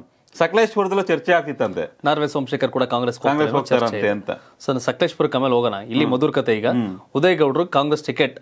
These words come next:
Speaker 2: ಆದರೆ
Speaker 1: ಹ್ಮ್.
Speaker 2: ಏನಾಗತ್ತೆ ಅನ್ನೋದು ಒಂದು ಪ್ರಶ್ನೆ ಆಗ್ತಾ ಇದೆ.
Speaker 1: ಹ್ಮ್.
Speaker 2: ಆದ್ರೆ ಟ್ರಯಾಂಗಲ್ ಫೈಟ್ ಆಗುತ್ತೆ.
Speaker 1: ಗುರುಚರಣ್ ಕತೆ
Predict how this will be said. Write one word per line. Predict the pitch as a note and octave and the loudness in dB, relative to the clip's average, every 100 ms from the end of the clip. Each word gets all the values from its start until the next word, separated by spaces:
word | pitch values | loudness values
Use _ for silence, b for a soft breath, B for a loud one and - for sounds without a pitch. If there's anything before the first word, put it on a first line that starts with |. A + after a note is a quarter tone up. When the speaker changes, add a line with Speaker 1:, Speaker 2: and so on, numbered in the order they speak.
| - | 0
Speaker 2:
ಆದರೆ | A#2+ A#2 A2 C#3+ C3+ | 0 0 0 0 0
Speaker 1:
ಹ್ಮ್. | B2 A#2+ G2+ F#2 | 0 -2 0 -2
Speaker 2:
ಏನಾಗತ್ತೆ | D3+ B2+ B2 | -2 -2 -4
ಅನ್ನೋದು | C3 D3 | -4 -4
ಒಂದು | B2 | -4
ಪ್ರಶ್ನೆ | A#2 C3+ | -6 -4
ಆಗ್ತಾ | A#2+ A#2+ | -4 0
ಇದೆ. | A#2+ G2 | 0 0
Speaker 1:
ಹ್ಮ್. | F2 b b b b b - | -6 b b b b b 0
Speaker 2:
ಆದ್ರೆ | - A3+ C#4+ | 0 2 0
ಟ್ರಯಾಂಗಲ್ | A3+ F#3 E3 G3+ | 2 2 0 -2
ಫೈಟ್ | D3 B2+ | -2 -2
ಆಗುತ್ತೆ. | G#2+ G#2 - B2+ | -4 -6 -6 2
Speaker 1:
ಗುರುಚರಣ್ | F#3 G3 F#3 F3 | 2 4 2 2
ಕತೆ | E3+ G3 | 2 0